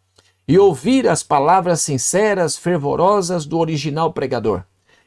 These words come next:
Cada pancada desferida na arca era um testemunho para o povo." Então veja, a verdade presente, ao mesmo tempo que era proteção, salvação, também era uma ferramenta de evangelismo.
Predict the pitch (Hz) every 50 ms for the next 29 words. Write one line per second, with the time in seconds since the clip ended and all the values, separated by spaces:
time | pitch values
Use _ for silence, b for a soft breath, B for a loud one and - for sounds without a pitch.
0 | _ _ _ - 214 220 226 226 196 185 214 208 202 - - 226 208 196 - _
1 | - 202 196 185 170 156 151 160 147 147 175 180 170 - - - 175 151 156 202
2 | 220 180 196 180 185 170 170 180 180 170 - - 113 92 95 - _ _ _ -
3 | 160 180 190 185 170 175 196 196 180 - - 170 160 185 240 269 247 196 143 -
4 | 139 - 123 - - 87 - - - _ _ _ _ _ _ _ _ _ _ _
5 | _ _ _ - 185 - 220 214 226 220 175 - - - 180 180 202 180 175 226
6 | 359 - 214 180 185 170 151 135 139 180 214 190 - 170 156 165 196 196 175 170
7 | 156 - - 190 185 180 156 - 180 165 160 - - 160 - - 139 120 - -
8 | - 196 202 165 - - 180 180 185 160 - - - - - 170 196 233 247 226
9 | 165 113 _ _ _ _ _ b b b b b b b b b b 185 180 165
10 | 165 202 226 233 226 220 214 208 196 185 175 - - 196 175 170 170 160 175 202
11 | 220 220 220 202 175 202 196 165 202 214 202 180 220 202 175 165 196 226 240 214
12 | 165 139 110 98 110